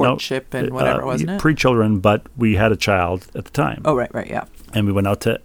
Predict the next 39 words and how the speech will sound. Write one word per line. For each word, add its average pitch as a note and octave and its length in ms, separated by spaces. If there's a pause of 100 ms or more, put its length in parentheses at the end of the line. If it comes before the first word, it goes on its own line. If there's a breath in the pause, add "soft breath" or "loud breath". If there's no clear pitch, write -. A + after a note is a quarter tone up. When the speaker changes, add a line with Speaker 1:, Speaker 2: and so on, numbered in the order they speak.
(100)
Speaker 1:
L G2+ 180
A B2+ 160
and C3 220
on A2 100
the A2 60
Paramount B2 440
lot A2 260
and A#2 140
wrote B2+ 200
this C3 140
Speaker 2:
Mm-hmm. C#3+ 80
Speaker 1:
thing. C3+ 260 (580 loud breath)
It A2 60
was F#2+ 240
obviously A2 500
never G2 280
produced. G2+ 520
You G#2 60
never F#2+ 180
saw A2+ 260
it, D#3 100
but, - 200 (200)
uh, G1+ 380
but, G#2 300 (920)
you B2 80
know, F#2+ 80
the F#2+ 80
script - 320
was A#2 100
sold, A#2+ 460
and, G2 300
and G2 760
I G2 120
have G#2+ 240
the F#2+ 80
script, - 400 (480 loud breath)
and A2+ 100
it A2 60
was, G#2 340